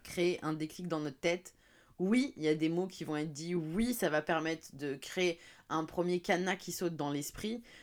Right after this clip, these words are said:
mais le développement personnel n'est pas un développement intellectuel. Ok ? Genre, oui, tu peux intellectualiser des choses, les comprendre, et cetera. Et c'est important. Parfois, on a besoin d'être dans une case aussi pour comprendre. Bah,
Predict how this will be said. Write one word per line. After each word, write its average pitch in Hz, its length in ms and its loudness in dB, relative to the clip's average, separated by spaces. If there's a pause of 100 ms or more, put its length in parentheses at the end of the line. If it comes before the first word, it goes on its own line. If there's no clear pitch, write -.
(120)
mais 170 120 8
le 160 80 10
développement 190 540 4
personnel 190 480 0
n'est 160 140 0
pas 196 240 2
un 160 140 -2
développement 156 600 -2 (100)
intellectuel. 160 760 -2 (1200)
Ok ? 165 140 -4 (640)
Genre, 160 200 6
oui, 247 220 4
tu - 140 -6
peux 170 180 2
intellectualiser 160 560 0
des 143 140 -2
choses, 180 400 2
les 135 100 -6
comprendre, 156 460 -2
et 160 40 -2
cetera. 151 220 -2
Et - 20 2
c'est 160 100 0
important. 160 540 -4 (240)
Parfois, 165 260 -4
on 170 40 0
a 139 80 0
besoin 220 220 0
d'être 156 180 0
dans 147 120 0
une 143 180 -4
case 170 340 2
aussi 143 240 -6
pour 139 160 -12
comprendre. 143 420 -4
Bah, 117 240 -6